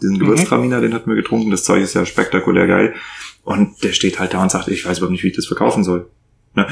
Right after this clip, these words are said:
Speaker 1: Und auf der anderen Seite steht jemand wie du, der sagt, "Im Moment gibt's wahrscheinlich eher eine Unterdeckung am Markt als eine Überdeckung." Ne? Wie passt das zusammen? Oder was, was, was soll man einem Jungwinzer, der, einem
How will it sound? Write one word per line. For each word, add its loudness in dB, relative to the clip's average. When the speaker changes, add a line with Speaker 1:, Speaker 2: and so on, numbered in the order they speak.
Speaker 1:
Und 4
auf 4
der 4
anderen 6
Seite 6
steht 4
jemand 6
wie 4
du, 2
der 6
sagt, 0
"Im 6
Moment 6
gibt's 0
wahrscheinlich 4
eher 6
eine 4
Unterdeckung 4
am 4
Markt 2
als 2
eine 2
Überdeckung." 2
Ne? 0
Wie 2
passt 0
das 2
zusammen? 4
Oder 6
was, 2
was, 4
was 2
soll 4
man 4
einem 4
Jungwinzer, 4
der, 4
einem 2